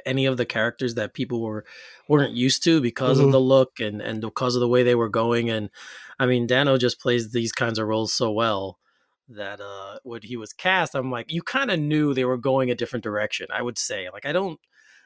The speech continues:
Speaker 1: you don't cast Paul Dano to be Jim Carrey's Riddler, right? You p-, you cast him to be a specific type of, of character.
Speaker 2: I wasn't familiar with him, but he's apparently, this is, like, his thing. Like, he's,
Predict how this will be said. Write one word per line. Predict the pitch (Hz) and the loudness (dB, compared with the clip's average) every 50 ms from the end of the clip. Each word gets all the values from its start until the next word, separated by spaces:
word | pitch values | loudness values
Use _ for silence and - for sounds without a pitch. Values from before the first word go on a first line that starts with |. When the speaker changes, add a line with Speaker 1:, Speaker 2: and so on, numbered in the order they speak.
| _ _ - | _ _ -4
Speaker 1:
you | 175 180 | -2 0
don't | 208 233 202 - | 0 0 -2 -4
cast | - 190 180 170 165 - | -2 0 0 0 0 0
Paul | - 170 156 | 0 0 0
Dano | 139 143 139 139 135 135 123 | 2 0 0 0 0 -2 -4
to | 120 123 | -6 -6
be | 113 131 131 131 131 127 123 117 117 98 - _ | -6 -6 -4 -4 -4 -4 -4 -6 -8 -10 -12 _
Jim | - - 135 123 117 | -8 -6 -6 -6 -6
Carrey's | - 139 127 120 117 110 98 101 | -4 -4 -2 -2 -2 -4 -6 -8
Riddler, | 107 104 95 92 85 | -10 -12 -12 -14 -12
right? | 92 110 127 | -8 -6 -6
You | 143 147 143 | -4 -6 -6
p-, | 131 - 170 - | -8 -8 -8 -6
you | 175 175 | -6 -6
cast | - - - - 170 175 165 - | -4 -2 -2 0 0 0 0 0
him | 175 151 135 | -2 -2 -2
to | 156 139 | -6 -6
be | 110 139 135 131 | -4 -2 -2 0
a | 120 | -2
specific | - - 113 - - 131 110 110 110 - - | -4 -4 -6 -4 -4 -6 -6 -8 -12 -12 -8
type | - 123 117 113 - - | -6 -6 -6 -6 -10 -16
of, | 104 101 98 95 - - _ | -20 -20 -20 -20 -20 -20 _
of | - 127 110 - - | -8 -8 -8 -8 -8
character. | - - 117 117 107 98 - - 92 87 - - - - | -2 0 2 2 2 0 -2 -6 -6 -6 -8 -10 -10 -2
Speaker 2:
I | 156 180 | 0 0
wasn't | 226 269 320 330 339 330 240 | 0 0 -2 -4 -4 -4 -4
familiar | - 226 190 170 170 202 269 302 | -2 0 2 4 4 4 4 4
with | 247 190 | 2 2
him, | 180 165 | 2 2
but | 156 147 | 2 0
he's | 180 220 220 | 0 -2 -2
apparently, | 220 - 190 202 214 208 202 185 | -4 -2 -2 0 2 2 2 2
this | 170 165 175 - 208 | 0 -2 -6 -6 -6
is, | 202 175 | -4 -2
like, | 190 180 - | -2 -2 0
his | - 156 139 - | -2 -4 -4 2
thing. | - 220 214 175 143 | 6 6 8 8 6
Like, | 127 120 | 2 -2
he's, | - 160 160 151 143 | -4 -6 -6 -6 -8